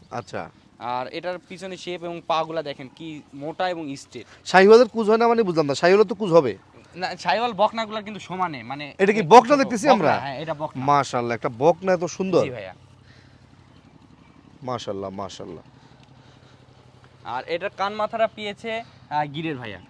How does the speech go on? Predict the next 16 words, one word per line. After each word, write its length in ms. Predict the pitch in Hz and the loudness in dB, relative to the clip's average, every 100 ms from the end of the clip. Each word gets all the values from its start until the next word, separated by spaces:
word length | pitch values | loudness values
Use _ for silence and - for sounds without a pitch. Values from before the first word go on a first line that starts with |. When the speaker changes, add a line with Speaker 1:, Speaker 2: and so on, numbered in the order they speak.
| - - - - - | -20 -20 -20 -20 -6
Speaker 1:
মাথা 240 | 131 131 170 | -2 0 2
কান 220 | 175 180 | 2 0
গিরের 260 | 151 156 175 | 0 -2 -2
পাইছে, 240 | 185 202 | -2 -2
Speaker 2:
জি, 60 | 147 | -4
Speaker 1:
পিছনের 220 | 156 165 | -2 -2
Speaker 2:
মানে 120 | 165 | 0
Speaker 1:
সাইডটা 140 | 185 | 0
Speaker 2:
একটা 100 | - | -2
Speaker 1:
শাহি-, 240 | 185 170 170 | 2 2 4
Speaker 2:
ফিফটি 260 | 147 156 | 0 0
ফিফটি 440 | 214 247 - - 220 | -2 -6 -6 -6 -2
Speaker 1:
আহ, 60 | |
Speaker 2:
আর 40 | 208 | -4
কি, 380 | 220 208 196 160 | -6 -12 -8 -4
আহ, 160 | 165 | -2